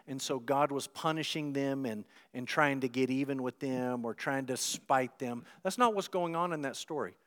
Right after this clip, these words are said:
That's not why they were barren. And I think these two examples help you think about Job. I think when the author describes Job as a godly man, the author is saying, "This man was different. He's not your run-of-the-mill guy.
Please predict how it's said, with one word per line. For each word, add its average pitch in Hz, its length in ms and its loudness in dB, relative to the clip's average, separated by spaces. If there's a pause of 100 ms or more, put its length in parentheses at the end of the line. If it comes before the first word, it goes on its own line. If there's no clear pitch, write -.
(140)
That's 147 240 2
not 151 520 4
why 143 320 4
they 131 160 2
were 120 160 -4
barren. 110 560 -6 (760)
And 147 80 -2
I 175 120 4
think 214 160 0
these 190 200 0
two 208 200 4
examples 151 480 0
help 143 200 0
you 151 80 -4
think 139 220 -6
about 120 460 0 (200)
Job. 175 460 2 (1040)
I 139 60 -4
think 156 120 0
when 151 140 0
the 143 60 2
author 165 420 4
describes 160 600 2
Job 139 320 0
as 131 100 -4
a 131 60 -6
godly 135 400 2
man, 120 240 -2
the 123 80 -4
author 139 400 2
is 139 80 -4
saying, 120 340 -2
"This 196 220 -2
man 311 200 -2
was 262 140 -2
different. - 480 -4
He's - 1120 -20
not 214 220 2
your 202 80 2
run-of-the-mill 170 580 4
guy. 117 380 0